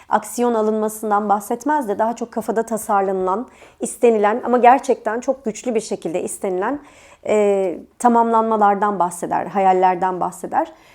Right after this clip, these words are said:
Ama şimdi burada kişi diyor ki şu anda bu bir pla-, plan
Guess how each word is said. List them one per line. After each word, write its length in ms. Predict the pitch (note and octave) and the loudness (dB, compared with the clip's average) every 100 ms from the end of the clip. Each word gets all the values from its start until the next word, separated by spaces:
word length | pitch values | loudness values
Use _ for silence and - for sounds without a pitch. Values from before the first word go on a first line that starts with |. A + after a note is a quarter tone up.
| - - | -10 -2
Ama 160 | D#4+ | 0
şimdi 240 | E4+ D#4+ D#4 | 0 0 0
burada 200 | D4 D#4 | 0 -4
kişi 280 | C#4 D#4+ | -6 -4
diyor 160 | E4 E4+ | 0 0
ki 100 | B3 | -2
şu 140 | - | -2
anda 280 | D4 C4+ B3+ | 0 2 0
bu 100 | C#4 | 0
bir 140 | D4 D4 | -2 -2
pla-, 420 | C4+ C#4 C#4 - | 0 2 0 -4
plan 380 | B3+ C#4 D#4 | 2 2 2